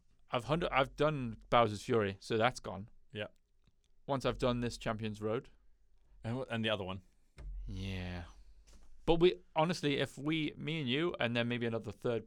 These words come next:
Speaker 1: like, a third person, we could crush that.
Speaker 2: Oh, yeah,
Speaker 1: It's
Speaker 2: for
Speaker 1: super
Speaker 2: sure.
Speaker 1: easy.
Speaker 2: Yeah.
Speaker 1: It's
Speaker 2: But I think if we
Speaker 1: Champions Road.
Speaker 2: introduce the third person, it's gonna get, it's gonna give you a third person thing, right? But it just means you gotta do more stuff. So you, the third person's gotta be,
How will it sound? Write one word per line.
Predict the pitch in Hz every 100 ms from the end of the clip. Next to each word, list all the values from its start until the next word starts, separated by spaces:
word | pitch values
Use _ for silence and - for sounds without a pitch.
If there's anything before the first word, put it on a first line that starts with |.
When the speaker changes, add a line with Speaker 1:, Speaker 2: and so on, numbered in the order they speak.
| 113
Speaker 1:
like, | 107
a | 110
third | 120 113
person, | 117 113 165 180 - - -
we | 175
could | 113
crush | - 123 -
that. | 107 - -
Speaker 2:
Oh, | 113
yeah, | -
Speaker 1:
It's | -
Speaker 2:
for | 104
Speaker 1:
super | 98
Speaker 2:
sure. | 120
Speaker 1:
easy. | 107 95 98
Speaker 2:
Yeah. | 98 - _ - - -
Speaker 1:
It's | 127 - - -
Speaker 2:
But | 147
I | 151
think | 190
if | 147
we | 175
Speaker 1:
Champions | 175
Road. |
Speaker 2:
introduce | - 147
the | 127
third | - 120 107
person, | 113 104 98
it's | -
gonna | 98
get, | 90 85 - - - _
it's | 107 -
gonna | 110
give | 95 95
you | 95 95
a | 90
third | - 98 85
person | - 87 87 85 -
thing, | 90 80 82 - _ _ _ - -
right? | 85 87 - - _ _ _ -
But | - 104
it |
just | 131 -
means | 104 90
you |
gotta | 95 90
do | 95
more | 90 87
stuff. | - 90 80 - _ _ _ _
So | -
you, | 101 101
the | 101 98
third | 151 127
person's | 113 101 101
gotta | 104
be, | 92 85